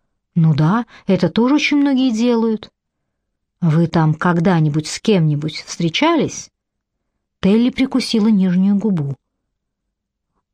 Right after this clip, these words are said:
«А что такое комиссия по чрезвычайным обстоятельствам?» «Телли!»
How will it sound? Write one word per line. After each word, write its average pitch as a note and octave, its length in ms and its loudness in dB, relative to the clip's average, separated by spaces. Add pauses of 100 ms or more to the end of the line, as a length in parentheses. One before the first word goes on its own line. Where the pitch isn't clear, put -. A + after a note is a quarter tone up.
«А A3+ 320 0
что - 220 -2
такое F4 300 0
комиссия D4 680 0 (300)
по G3+ 120 2
чрезвычайным G#3 680 0
обстоятельствам?» D#3+ 1080 -4 (1200)
«Телли!» B3 640 2